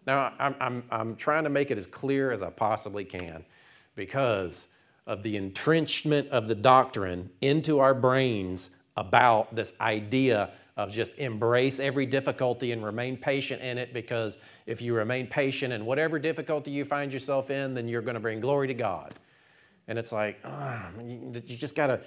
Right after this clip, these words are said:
we, we need to nuance that and sort through it and make it more clear rather than just being, having this weird cloud of con-, cliches, right? 'Cause, 'cause we don't want cliche Christianity.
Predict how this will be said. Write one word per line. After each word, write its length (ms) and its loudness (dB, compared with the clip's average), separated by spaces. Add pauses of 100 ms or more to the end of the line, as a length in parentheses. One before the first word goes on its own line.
(220)
we, 100 -10
we 300 -2
need 260 2
to 40 2
nuance 540 2
that 220 2
and 80 -8
sort 380 2
through 220 4
it 40 6
and 100 -4
make 160 0
it 80 -4
more 180 -2
clear 440 2
rather 280 2
than 220 -4
just 280 -4 (280)
being, 340 -4 (140)
having 260 -2
this 140 -6
weird 360 -2
cloud 520 2
of 200 -6 (1080)
con-, 400 2
cliches, 1080 -2 (280)
right? 400 2 (380)
'Cause, 120 -2 (440)
'cause 200 -2
we 120 2
don't 200 4
want 320 4
cliche 640 0
Christianity. 920 -8